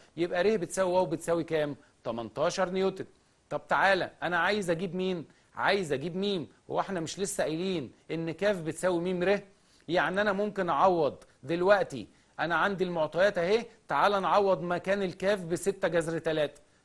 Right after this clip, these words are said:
اهي قاف بتساوي كاف ستة جذر تلاتة، خدتها وعوضت مكان الكاف، وهقول بتساوي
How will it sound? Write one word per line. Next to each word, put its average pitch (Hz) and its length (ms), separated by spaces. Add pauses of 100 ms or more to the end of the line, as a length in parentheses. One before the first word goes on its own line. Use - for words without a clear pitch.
اهي 135 240 (100)
قاف 180 200
بتساوي 156 320
كاف 175 160
ستة 185 260
جذر 147 240
تلاتة، 185 260
خدتها 165 340
وعوضت 165 420
مكان 151 240
الكاف، 156 340 (360)
وهقول 185 380
بتساوي 185 580